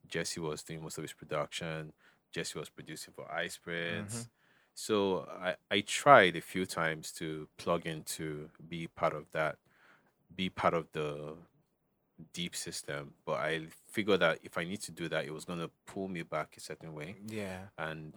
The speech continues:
Speaker 1: it wasn't, there was no bad feelings, but I just knew that it was gonna take a whole lot more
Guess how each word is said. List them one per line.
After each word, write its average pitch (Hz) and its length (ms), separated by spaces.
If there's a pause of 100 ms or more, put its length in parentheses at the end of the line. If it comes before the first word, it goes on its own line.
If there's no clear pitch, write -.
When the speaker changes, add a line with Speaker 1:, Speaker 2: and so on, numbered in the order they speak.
(120)
Speaker 1:
it 92 100
wasn't, 101 680
there 85 120
was 82 140
no 101 140
bad 85 360
feelings, 80 540
but 87 80
I 82 100
just 95 240
knew 85 140
that 80 120
it 76 60
was 78 120
gonna 85 180
take - 320
a - 20
whole 85 300
lot 78 260
more 76 360